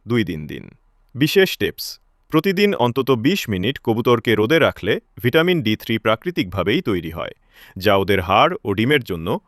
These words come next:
দারুণ উপকারী। যাই হোক বন্ধুরা, এটা কোনো ওষুধের প্রমোশনাল ভিডিও নয়,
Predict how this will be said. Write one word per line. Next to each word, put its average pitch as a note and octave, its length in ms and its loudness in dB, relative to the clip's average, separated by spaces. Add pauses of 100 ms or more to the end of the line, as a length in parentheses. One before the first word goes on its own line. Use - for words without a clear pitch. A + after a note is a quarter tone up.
(120)
দারুণ C#3 420 2
উপকারী। - 460 -10 (540)
যাই C#3+ 220 4
হোক F3 160 2
বন্ধুরা, F3 380 4
এটা A#2 260 4
কোনো A2+ 220 -2 (100)
ওষুধের A#2 460 0
প্রমোশনাল C3 580 0
ভিডিও G2 300 -2
নয়, F#2 240 -2